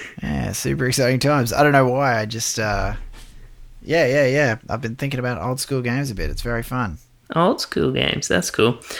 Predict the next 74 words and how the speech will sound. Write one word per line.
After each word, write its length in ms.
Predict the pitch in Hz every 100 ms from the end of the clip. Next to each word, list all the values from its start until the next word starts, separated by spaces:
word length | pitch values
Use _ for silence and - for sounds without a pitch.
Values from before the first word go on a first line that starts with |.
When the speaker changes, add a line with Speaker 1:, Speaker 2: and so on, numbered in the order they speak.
| - -
Speaker 2:
I, 220 | 135 139
Speaker 1:
Yeah, 460 | 135 131 127 131 127
Speaker 2:
uh, 140 | 135 165 -
Speaker 1:
I, 40 |
I 20 |
think 180 | 143 202
'cause 140 | 220 208
I 100 | 180
read 320 | 156 151 139
your 160 | 139
note 240 | 131 131 120
last 320 | 123 151 135
week 220 | 107 98
about 260 | 107 101 98
Day 160 | 110
of 80 | 110
the 60 | 104
Tentacle, 540 | 113 117 117 90 87
and 100 | 90
I 80 | 95
was 120 | 101
like, 220 | 101 98 185
"Yeah, 360 | 180 196 196
Day 200 | - 160
of 60 | 160
the 40 | 185
Tentacle." 420 | 165 - - 156
And 100 | 135
I 40 | 123
was 100 | 135
thinking 160 | -
Speaker 2:
Oh, 40 | 127
Speaker 1:
about 100 | 120
Speaker 2:
well, 80 | 127
Speaker 1:
the 60 |
Speaker 2:
that's 120 | 123
funny, 260 | - 135 131
Speaker 1:
Ultraman 40 | 117
Speaker 2:
'cause 120 | 120
I've 60 | 123
Speaker 1:
Max 160 | -
and 100 | 123
all 80 | 120
the 100 | 120
old 120 | 120 120
adventure 320 | 113 110 131
games. 360 | 123 123 131 _ _
Speaker 2:
s-, 240 | - - -
got, 320 | 143 - -
I've 160 | 135
got 180 | - 147
something 260 | 151 143 127
else 220 | 127 131
in 120 | 135
the 80 | 127
news 280 | 87 98 123
about 400 | - - 76 -
an 160 | - -
older 320 | - 101 -
game, 380 | - 120 123 147 - - - _
kind 300 | - - -
of. 120 | 73 -
Speaker 1:
Oh, 120 | - 82
there 60 |
you 40 | 113
go. 100 | 80
It's 120 | -
super 300 | - - -
exciting. 500 | 98 - 71 90 62 - -
Speaker 2:
So 280 | - -
I'll 80 | 78
be 100 | -
able 260 | 85 101 104
to 180 | 90